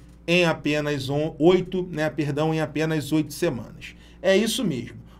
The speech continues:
"Marcão, tô nervoso. Quantos milhões, né? Quanto vai custar tudo isso?" Tá aqui, ó, baratinho,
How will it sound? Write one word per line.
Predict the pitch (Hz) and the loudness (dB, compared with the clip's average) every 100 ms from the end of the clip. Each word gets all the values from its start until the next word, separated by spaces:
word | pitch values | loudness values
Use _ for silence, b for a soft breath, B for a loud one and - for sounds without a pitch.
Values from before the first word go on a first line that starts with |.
| - | 4
"Marcão, | 269 233 294 330 302 131 - | 4 4 4 6 6 4 -2
tô | 262 | -2
nervoso. | 277 240 175 220 208 127 - b b b - - | 2 2 2 4 4 4 -4 b b b -20 -4
Quantos | 240 302 339 339 320 240 | 6 8 8 4 0 0
milhões, | 277 285 214 233 247 202 131 | 0 2 6 8 8 6 2
né? | 156 196 | 4 6
Quanto | - 208 262 320 320 269 | 6 6 6 6 2 2
vai | 254 247 | 4 4
custar | 240 196 - 196 202 202 | 2 -2 2 4 4 2
tudo | 214 208 | -4 0
isso?" | 180 170 143 - - | 2 4 2 0 -12
Tá | - | -10
aqui, | 262 247 226 | -10 -2 0
ó, | 117 | 0
baratinho, | - 170 196 - 214 160 | -4 -4 -4 -2 -2 -2